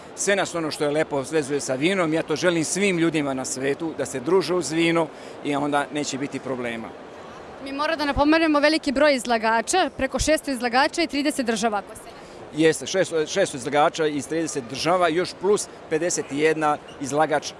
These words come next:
Speaker 1: koji su za rakije, pošto znate da je Srbija ima svoj veliki brend za rakije i vidim da su mnogi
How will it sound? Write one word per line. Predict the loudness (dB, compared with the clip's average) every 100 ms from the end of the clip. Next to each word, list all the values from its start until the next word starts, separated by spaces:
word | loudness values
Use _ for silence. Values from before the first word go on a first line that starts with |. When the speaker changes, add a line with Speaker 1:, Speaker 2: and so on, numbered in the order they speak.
| -16 -2
Speaker 1:
koji | 0 0
su | -4 -2
za | 2 2 2 -2 -10 -10
rakije, | -4 0 0 2 -2 -2 -4
pošto | -8 -6
znate | -4 -4 0
da | 2
je | 2
Srbija | -2 -4 0 2 2
ima | -2 -4 -4
svoj | -4 -2
veliki | -2 -2 -4
brend | -2 -2
za | -2 0
rakije | 0 0 -2 -2 -2
i | -4
vidim | -2 -4
da |
su | -4 -2
mnogi | -2 -2